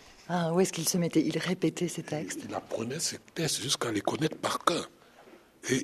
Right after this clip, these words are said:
Speaker 2: il arrivait à la télé, il parle, il donne l'impré-, l'impression d'improviser. Et il disait lui-même, « Les meilleures improvisations sont celles qu'on prépare. » Un jour, j'étais avec lui en train de parler dans sa chambre,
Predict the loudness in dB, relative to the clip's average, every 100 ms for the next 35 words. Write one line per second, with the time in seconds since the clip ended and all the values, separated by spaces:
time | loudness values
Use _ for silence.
0 | 0 0 4 4 4 4 2 -6 -8 -8
1 | -4 0 2 0 2 0 0 -6 -10 -20
2 | -20 -20 -14 -6 -2 -2 -2 -2 -4 -2
3 | -6 -2 0 0 -2 -2 -2 -4 -4 -6
4 | -10 -18 -20 -20 _ 0 2 2 0 0
5 | 0 2 2 2 2 2 2 4 4 4
6 | 2 0 -2 -4 -2 -2 0 -2 0 -2
7 | -2 -4 -4 -6 -6 -8 -10 -20 -20 -20
8 | -20 -20 -20 -20 -20 _ _ -20 -10 2
9 | 4 6 4 2 0 0 0 -2 -2 0
10 | 2 2 2 2 -2 -2 -2 -4 -2 -4
11 | -4